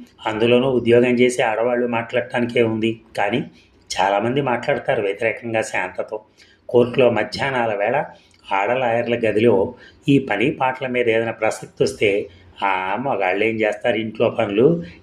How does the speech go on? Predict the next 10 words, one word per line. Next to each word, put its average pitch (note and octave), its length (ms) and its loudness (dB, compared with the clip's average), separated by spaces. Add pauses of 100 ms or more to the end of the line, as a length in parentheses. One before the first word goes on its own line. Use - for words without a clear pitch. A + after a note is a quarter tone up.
ఎంతైనా G#2 400 -2
గాజులు A2+ 460 0
చేయి C3+ 260 2
పడకపోతే A#2 580 0
వంటకు A2 440 -2
రుచే G#2+ 360 -2
రాదు" A2 460 -2 (120)
అంటారు G#2 420 -2 (180)
చాలామంది. E2+ 580 -6 (1000)
"అయితే A#2+ 520 0